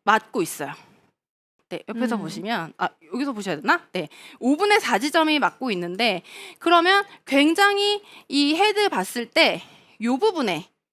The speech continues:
Speaker 1: 공이 딱 놓이거든요.
Speaker 2: 네.
Speaker 1: 그런데 우리가 임팩트에 들어가면 지금 화면 보시면 왼쪽 거, 어드레스 할 때 이 공과 헤드가 닿는 면을 한번 봐주세요.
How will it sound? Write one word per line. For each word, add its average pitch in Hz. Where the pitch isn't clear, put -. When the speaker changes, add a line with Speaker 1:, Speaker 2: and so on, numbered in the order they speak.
Speaker 1:
공이 254
딱 339
놓이거든요. 196
Speaker 2:
네. 220
Speaker 1:
그런데 269
우리가 269
임팩트에 370
들어가면 214
지금 294
화면 415
보시면 311
왼쪽 269
거, 165
어드레스 339
할 320
때 254
이 208
공과 302
헤드가 440
닿는 269
면을 294
한번 220
봐주세요. 170